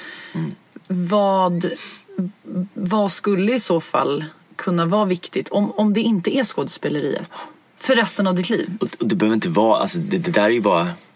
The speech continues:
Speaker 1: det är ju mest så där, alltså, jag tror, det har bara, för mig har känt så här,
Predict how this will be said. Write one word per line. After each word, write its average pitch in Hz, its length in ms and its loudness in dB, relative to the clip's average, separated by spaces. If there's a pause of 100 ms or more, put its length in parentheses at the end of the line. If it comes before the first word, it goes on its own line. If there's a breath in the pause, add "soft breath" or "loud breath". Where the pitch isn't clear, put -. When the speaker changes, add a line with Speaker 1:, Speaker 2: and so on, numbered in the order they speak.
(260)
Speaker 1:
det - 240 -6
är 104 120 2
ju 104 120 2
mest 110 500 2
så - 140 0
där, 82 300 2 (120)
alltså, - 180 0
jag 104 80 0
tror, 104 200 2 (560 loud breath)
det 143 120 2
har 123 60 4
bara, 117 240 2 (680)
för - 120 -12
mig 131 80 2
har 131 60 2
känt 107 200 2
så - 120 0
här, 85 140 0